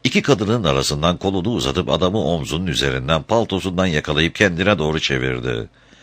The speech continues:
İki yüz birkaç saniye boyunca öylece birbirine baktı. Birinde şaşkınlık, diğerinde silik bir sevinç vardı. Şaşkınlığı üzerinden atmaya çalışarak sordu Gökhan.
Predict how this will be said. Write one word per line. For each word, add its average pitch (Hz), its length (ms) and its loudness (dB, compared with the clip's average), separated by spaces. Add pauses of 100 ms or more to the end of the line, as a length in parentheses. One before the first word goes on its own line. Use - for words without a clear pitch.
(320)
İki 165 200 0
yüz 160 300 2
birkaç 110 340 0
saniye 67 460 0
boyunca 67 420 -2
öylece 98 500 4
birbirine 73 480 2
baktı. 62 540 -2 (600)
Birinde 147 380 4
şaşkınlık, 71 720 0
diğerinde 127 400 4
silik 151 360 0
bir 143 100 2
sevinç 117 420 0
vardı. 62 500 0 (880)
Şaşkınlığı 156 580 4
üzerinden 104 520 2
atmaya 85 320 2
çalışarak 82 560 2
sordu 67 320 -2
Gökhan. 69 420 0